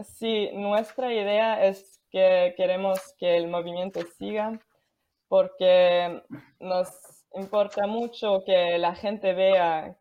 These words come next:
que, que la distribución de comida se pueda hacer en, en bicicleta y que no es necesario de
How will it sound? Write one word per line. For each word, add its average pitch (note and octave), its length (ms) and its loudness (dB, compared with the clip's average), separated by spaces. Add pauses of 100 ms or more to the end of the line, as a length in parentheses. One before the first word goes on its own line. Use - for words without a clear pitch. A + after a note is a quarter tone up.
que, D#3+ 560 -2 (720)
que E3+ 560 2 (220)
la F3+ 180 0
distribución F#3+ 840 -6
de E3+ 380 2
comida F#3+ 600 0 (300)
se E3+ 160 0
pueda F3+ 500 4
hacer E3 580 -4 (220)
en, E3+ 560 -4 (120)
en D#3+ 460 -8
bicicleta F3 840 0
y F#3+ 140 -6
que F#3+ 160 2
no F#3+ 180 4
es F3 200 0
necesario D#3 680 -6
de D3+ 260 -8